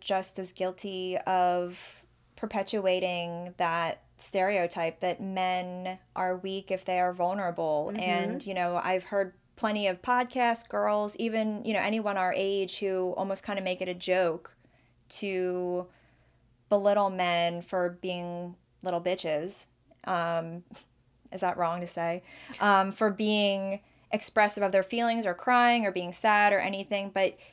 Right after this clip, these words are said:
Speaker 1: you have to, again, just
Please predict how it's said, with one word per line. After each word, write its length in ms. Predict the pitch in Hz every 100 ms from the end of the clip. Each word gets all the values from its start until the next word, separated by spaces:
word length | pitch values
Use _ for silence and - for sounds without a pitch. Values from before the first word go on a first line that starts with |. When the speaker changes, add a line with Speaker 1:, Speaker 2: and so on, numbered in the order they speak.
| -
Speaker 1:
you 240 | 214 269
have 320 | 269 254 254 -
to, 540 | - 240 226 226 220 - _ _ _ _ - _ 214
again, 640 | 208 214 202 202 208 214
just 480 | 208 185 190 -